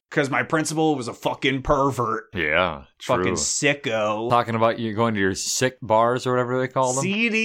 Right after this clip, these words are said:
Speaker 2: C D
Speaker 1: bars.
Speaker 2: bars.
Speaker 1: All right, so I think we can finally put a,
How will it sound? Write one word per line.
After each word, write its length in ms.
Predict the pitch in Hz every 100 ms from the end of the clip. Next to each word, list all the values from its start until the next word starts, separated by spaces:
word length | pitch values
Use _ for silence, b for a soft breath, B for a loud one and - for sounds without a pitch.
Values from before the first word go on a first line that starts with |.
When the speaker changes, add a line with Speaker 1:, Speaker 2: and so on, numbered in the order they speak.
| 233 247
Speaker 2:
C 0 |
D 20 |
Speaker 1:
bars. 560 | 165 143 131 127 120 110
Speaker 2:
bars. 600 | 110 113 120 127 - - _ _ _ _ _ _ _ _ _ _
Speaker 1:
All 280 | 160 190 180
right, 280 | 139 113 113
so 360 | - 135 135 123 _ -
I 100 | 147
think 140 | 151
we 100 | 143
can 180 | 139 139
finally 320 | 139 127 127
put 200 | 117 131 113
a, 280 | 104 104